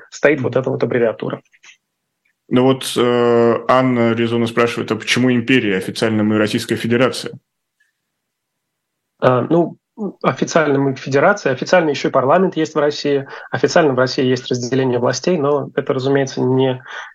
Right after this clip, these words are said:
Speaker 1: имеет большого отношения к реальности политического строя в России.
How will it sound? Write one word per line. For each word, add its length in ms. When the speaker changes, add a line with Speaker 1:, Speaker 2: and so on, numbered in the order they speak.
Speaker 1:
имеет 560
большого 440
отношения 680
к 180
реальности 800
политического 520
строя 580
в 540
России. 380